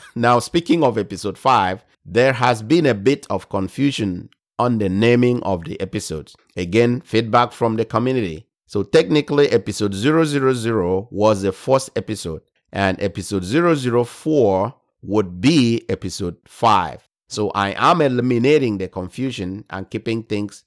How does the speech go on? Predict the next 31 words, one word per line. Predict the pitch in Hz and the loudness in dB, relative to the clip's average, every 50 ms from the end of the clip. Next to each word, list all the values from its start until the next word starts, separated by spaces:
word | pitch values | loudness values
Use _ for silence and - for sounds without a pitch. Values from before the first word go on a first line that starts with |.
| _ | _
simple. | _ - - 113 101 101 - 90 71 71 - _ _ _ _ | _ -8 -4 -4 -4 -2 -4 -8 -12 -12 -16 _ _ _ _
So | - - 101 | -4 0 0
look | 101 95 92 98 107 127 156 175 - - | 0 0 0 2 4 4 4 4 2 -6
for | - - 131 135 131 131 123 127 156 - | -12 -4 0 2 4 4 4 2 -2 -6
the | 104 101 | -8 -8
very | 92 92 113 123 135 143 143 | -2 0 2 4 6 4 4
first | 143 - - - 139 135 135 - - 113 101 | 2 0 0 0 2 2 0 -2 -8 -6 -2
guest | 117 123 110 92 87 90 101 - - - _ _ _ _ | 0 2 2 0 0 -4 -8 -10 -16 -20 _ _ _ _
on | - 98 98 95 | 0 0 0 2
the | 90 95 92 | 0 0 -2
Navigators | 92 95 113 131 139 131 131 113 104 113 117 110 113 110 - | 0 2 2 2 2 0 -2 -2 0 0 2 2 2 -2 -2
podcast | - _ - 123 123 123 - - - 92 87 87 95 98 - - - _ _ _ _ | -8 _ 0 0 0 0 -2 -8 -6 -4 -4 -4 -6 -8 -10 -16 -20 _ _ _ _
in | 113 120 131 131 131 135 139 - _ _ _ - | -4 0 0 0 0 0 -2 -6 _ _ _ 0
episode | 120 120 120 - 123 123 - - 123 120 120 - - _ _ _ _ | 0 0 0 -2 -6 -6 -4 -2 0 0 0 -2 -4 _ _ _ _
five. | _ _ _ - 139 123 113 104 90 80 73 65 58 - _ _ _ | _ _ _ 0 2 4 4 4 2 0 -4 -10 -14 -20 _ _ _
For | _ - 110 107 | _ 0 0 2
now, | 104 117 139 160 160 156 147 143 143 156 - _ _ _ - 147 147 | 2 4 4 6 6 6 4 4 2 0 -4 _ _ _ -20 -12 -2
go | - 139 143 147 | 2 4 4 4
ahead | 139 127 123 120 120 127 - - | 4 4 4 4 2 2 2 -2
and | 113 104 95 85 - | -6 -6 -8 -8 -10
validate | - 92 82 90 107 131 160 175 170 147 110 92 101 101 104 104 - - - _ _ _ | -14 -14 -2 2 4 4 4 4 2 0 0 0 0 -2 -2 -4 -6 -14 -20 _ _ _
this | - 98 92 101 98 - - | -20 -10 -8 -8 -8 -8 -10
project | - _ - 107 110 131 143 123 98 90 80 80 85 - - - | -18 _ -2 2 2 4 2 2 -2 -4 -6 -6 -8 -12 -16 -12
if | 87 87 80 82 | -12 -12 -10 -8
you | 85 90 95 92 | -6 -4 -4 -2
like | 92 95 101 113 135 151 143 - | -2 0 2 4 4 4 2 0
what | 107 104 107 104 101 - | 0 0 0 0 0 -2
you've | 92 90 85 - | -8 -8 -10 -12
heard | - - 113 110 113 107 | -6 0 2 2 2 0
so | - - - 131 135 135 | -4 -6 -2 -2 0 -2
far | - - - 85 78 76 80 87 98 117 | -2 -4 -6 -6 -6 -4 -6 -6 -6 -8